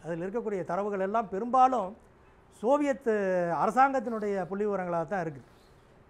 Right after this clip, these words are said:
சோர்ஸு, அஹ், வாயில வராது. ஆனா சோவசிக்கோ, நரோடனி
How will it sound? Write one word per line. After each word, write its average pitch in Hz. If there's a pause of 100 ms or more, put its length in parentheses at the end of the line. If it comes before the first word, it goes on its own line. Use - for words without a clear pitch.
(300)
சோர்ஸு, 190 (320)
அஹ், 151 (320)
வாயில 180
வராது. 175
ஆனா 156 (800)
சோவசிக்கோ, 190 (160)
நரோடனி 185